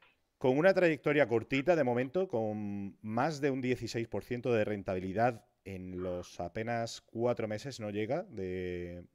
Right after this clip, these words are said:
de track record, un drawdown de menos del ocho por ciento hasta ahora, y contando ya con asignaciones por valor de sesenta y cinco mil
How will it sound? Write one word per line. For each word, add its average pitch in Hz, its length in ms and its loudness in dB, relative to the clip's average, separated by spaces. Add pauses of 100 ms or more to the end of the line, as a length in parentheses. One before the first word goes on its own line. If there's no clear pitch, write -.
de 85 240 -8
track 110 240 -4
record, 127 320 -2 (640)
un 180 220 2
drawdown 131 520 4 (140)
de 95 160 -4
menos 117 320 -2
del 98 100 -4
ocho 104 220 -6
por 95 140 -6
ciento - 300 -8
hasta 98 180 -6
ahora, 110 300 -2 (840)
y 104 100 -8
contando 123 380 0
ya 170 200 2
con 170 180 -2
asignaciones 113 640 -6
por 120 200 -2
valor 113 280 0
de 143 140 -4
sesenta 101 500 -10
y 92 80 -4
cinco 87 300 -10
mil 151 260 -4